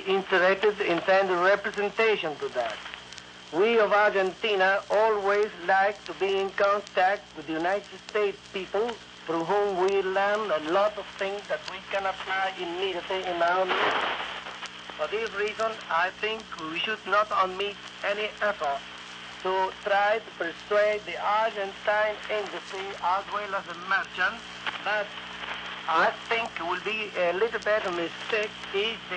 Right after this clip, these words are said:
government will not be interested in re-, be represented in that opportunity.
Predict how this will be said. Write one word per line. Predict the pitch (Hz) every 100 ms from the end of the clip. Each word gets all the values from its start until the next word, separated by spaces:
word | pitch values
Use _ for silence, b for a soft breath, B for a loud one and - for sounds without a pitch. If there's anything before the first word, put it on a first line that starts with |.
| - 214
government | 240 233 180 175 170
will | 185 190
not | 208 220 190
be | 208 190
interested | 226 226 208 196 220 - 233 - 202
in | 190
re-, | 196
be | 214 226
represented | 196 233 226 214 226 226 226 226 208 196
in | 190
that | 214 226 226
opportunity. | 214 220 - 240 220 160 -